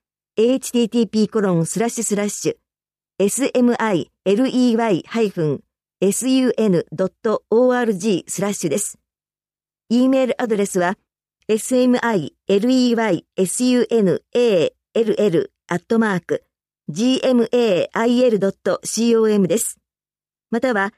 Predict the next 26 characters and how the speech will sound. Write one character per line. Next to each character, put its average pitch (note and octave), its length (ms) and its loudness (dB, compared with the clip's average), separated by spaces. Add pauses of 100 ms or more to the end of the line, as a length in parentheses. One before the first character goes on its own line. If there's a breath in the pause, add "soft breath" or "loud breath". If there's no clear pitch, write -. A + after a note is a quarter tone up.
(160)
地 C#4 180 0
域 A3+ 160 -4
振 A3 240 0
興 G3 240 0
課、 - 320 -6
地 C4 180 0
域 F#3 140 -8
振 A3+ 260 0
興 G#3+ 200 0
係、 F#3+ 440 -2 (440)
電 G#3 240 2
話 G3 320 0
五 G#3+ 260 0
三 C4+ 300 -2
九 A3+ 240 2
零 A3 240 2
の F3 280 0
零 A3 240 2
零 B3 200 2
九 B3+ 220 -2
三 C4+ 240 0
番 A3+ 180 0
へ C4 100 2
ど A3 120 0
う G3+ 60 -2
ぞ。 - 180 -6